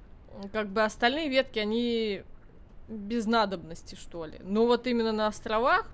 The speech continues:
тут вот они о-, очень даже пригождаются. Особенно ветка выживания. Насчёт, э, зелёной ветки я не знаю, где она может <laughs> пригодиться. Может, где-то,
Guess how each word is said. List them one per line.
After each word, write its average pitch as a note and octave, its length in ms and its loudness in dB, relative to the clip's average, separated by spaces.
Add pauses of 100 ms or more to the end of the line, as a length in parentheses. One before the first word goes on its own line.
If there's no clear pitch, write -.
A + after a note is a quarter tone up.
тут C4 180 -12
вот G#3+ 180 -6 (760)
они F#3+ 280 -2
о-, G#3 240 -2 (100)
очень A#3 320 0
даже G#3 260 -2
пригождаются. G3 840 -4
Особенно F3+ 440 -8
ветка G#3 540 -2 (920)
выживания. G3 840 -2 (160)
Насчёт, G3 420 0 (100)
э, G#3 400 0
зелёной A3 500 0
ветки A#3 340 -6
я G3 180 -6
не G3 140 -4
знаю, F#3+ 240 -4
где F3+ 120 -8
она E3+ 140 -8
может F3 300 -10
<laughs> - 0 -
пригодиться. G#3+ 760 -2
Может, G#3 260 -4
где-то, A#3 400 -2